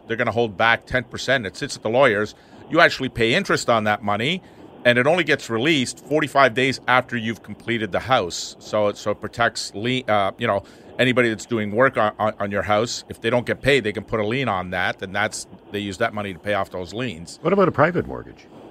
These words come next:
Speaker 1: Private mortgages are very expensive. Again, I mean, we try,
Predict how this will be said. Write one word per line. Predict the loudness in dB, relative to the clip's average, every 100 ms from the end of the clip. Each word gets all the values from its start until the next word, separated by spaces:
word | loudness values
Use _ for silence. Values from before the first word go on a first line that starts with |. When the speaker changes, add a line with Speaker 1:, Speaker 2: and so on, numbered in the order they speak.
| -20 -10 4
Speaker 1:
Private | 10 10 10
mortgages | 6 6 2 -2
are |
very | 4 4 4
expensive. | 2 2 2 0
Again, | 0 2 2 0 0
I | 0
mean, | 0 -2
we | -4
try, | 0 6 10 8